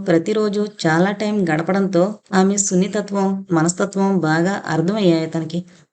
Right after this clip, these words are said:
తెల్లవారుతూనే ఫోన్ చేశాడు. ఒక్క రింగ్కే లిఫ్ట్ చేసిందామె. "సార్," బరువుగా ఉందామె గొంతు. "రాత్రంతా నిద్రపోనేలేదా?" లాలనగా అడిగాడు. "ఉహుం."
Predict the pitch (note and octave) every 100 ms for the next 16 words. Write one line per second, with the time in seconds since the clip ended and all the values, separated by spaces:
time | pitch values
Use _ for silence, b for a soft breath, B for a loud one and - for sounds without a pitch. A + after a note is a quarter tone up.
0 | _ _ _ _ _ _ _ F#3 E3+ F3+
1 | G3+ G3 G#3 G3+ G3+ - D#3+ F#3+ F#3 D#3+
2 | E3 E3 E3+ _ _ _ _ _ G3+ F#3+
3 | F#3+ E3+ F3+ F3+ F#3+ F#3+ F3 F3 G#3+ G3
4 | E3 D#3+ D#3+ E3+ F3 - _ _ _ _
5 | _ _ _ - F3 F3 F3 - _ _
6 | G3 E3+ E3+ G3 G#3+ G3 E3+ D#3+ E3 G3+
7 | E3+ D#3+ E3 E3+ - - - _ _ E3
8 | D#3+ D#3+ F3+ F3+ F#3 F3 D#3+ F3 F3+ F#3
9 | F#3+ G3 G3 F#3+ - - - - F3 D#3
10 | D#3+ F3+ G#3+ F#3+ D#3 D#3+ E3 E3 - -
11 | _ _ _ F#3+ E3+ F#3